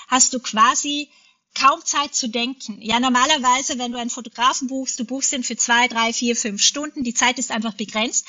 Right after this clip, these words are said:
Da hat man nicht die Zeit zu überlegen, sich hinzusetzen, okay, was könnte ich da anziehen? Vielleicht könnte ich diese Pose machen.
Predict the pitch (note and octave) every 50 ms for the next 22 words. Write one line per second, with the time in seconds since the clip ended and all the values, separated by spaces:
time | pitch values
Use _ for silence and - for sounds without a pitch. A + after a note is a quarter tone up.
0 | - - - - - - - A#3+ A3 B3+ D4 E4+ - E4+ F4 E4+ E4 D#4 - -
1 | - A#3 - - - A#3 A#3 A#3+ A#3+ - - - - _ - - - C4+ C4+ B3+
2 | G#3+ B3 B3 A#3+ A#3 A3+ A#3+ B3+ C#4 D4 C#4+ C4 B3+ B3+ B3+ B3 - A3+ - -
3 | C#4 C#4 C#4 - - C4 - B3+ A#3+ A#3+ A#3+ - - - B3+ A#3 A#3 - C#4+ C4+
4 | A3+ A3+ A3+ - C4 A3+ G#3 A3+ G#3 - A#3 A#3 - C4 C4+ C#4 C#4 B3+ - -
5 | C4+ C4 B3+ B3 A#3+ - A#3+ G#3 G#3+ - - B3+ G#3+ G#3 - A3+ - - C4 C#4+
6 | C4+ C4 A#3+ - C4+ C4 B3 C4 B3 A#3+ A#3 A#3 A3+ G#3+